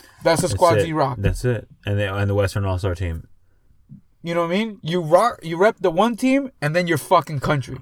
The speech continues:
Speaker 2: Um,
Speaker 1: What the fuck? That's the
Speaker 2: I
Speaker 1: dream.
Speaker 2: know.
Speaker 1: You know what I mean? That's the dream. To be able to represent your fucking country.
Speaker 2: Man.
Speaker 1: The thing that we're always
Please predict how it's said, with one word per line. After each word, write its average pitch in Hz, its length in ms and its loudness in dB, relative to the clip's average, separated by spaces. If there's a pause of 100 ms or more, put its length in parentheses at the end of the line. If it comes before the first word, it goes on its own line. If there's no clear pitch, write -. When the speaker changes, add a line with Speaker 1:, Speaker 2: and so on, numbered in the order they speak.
(120)
Speaker 2:
Um, 82 420 -6
Speaker 1:
What 190 300 2
the 202 100 0
fuck? 131 320 -2
That's 196 220 4
the 233 60 -2
Speaker 2:
I 202 40 -2
Speaker 1:
dream. 185 180 2
Speaker 2:
know. 131 120 2
Speaker 1:
You 156 60 2
know 175 120 2
what 180 100 4
I - 20 4
mean? 214 200 2 (420)
That's 226 200 4
the 214 80 -8
dream. 156 340 0 (380)
To - 100 -12
be 185 100 6
able 196 120 6
to 180 60 0
represent 180 480 2
your 175 80 -10
fucking 156 280 -4
country. 156 320 -4
Speaker 2:
Man. 92 200 -8 (200)
Speaker 1:
The 185 180 4
thing 240 360 0
that 208 140 4
we're 180 160 4
always 190 480 0